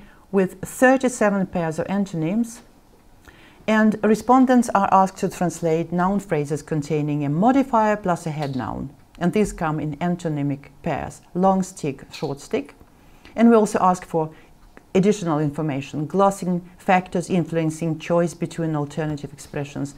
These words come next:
information on negation, et cetera. Uh, for choosing these couples, we try to show different cases of this, along this goodness of antonymy continuum. So we have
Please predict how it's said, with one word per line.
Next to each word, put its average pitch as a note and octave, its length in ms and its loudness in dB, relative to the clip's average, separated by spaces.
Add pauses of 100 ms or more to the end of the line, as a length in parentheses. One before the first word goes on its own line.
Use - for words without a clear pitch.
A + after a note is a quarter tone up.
information E3 640 -2
on C#3+ 100 -2
negation, C#3 640 -4 (300)
et - 160 -6
cetera. - 420 -10 (1300)
Uh, G#3 260 6
for B3 200 4
choosing C#4+ 500 4
these F#3 180 -2
couples, F3 720 -2 (920)
we A#3+ 380 6
try G#3 340 2
to F#3+ 320 -6
show F3+ 320 0
different F3 480 0
cases D#3+ 600 -6 (580)
of D3+ 320 0
this, D3+ 240 -4
along E3 240 4
this D#3+ 180 -4
goodness D3 400 -2
of D3 140 -8
antonymy D3 420 -4
continuum. D3 600 -4
So E3 180 -2
we D#3+ 160 -2
have E3+ 320 -2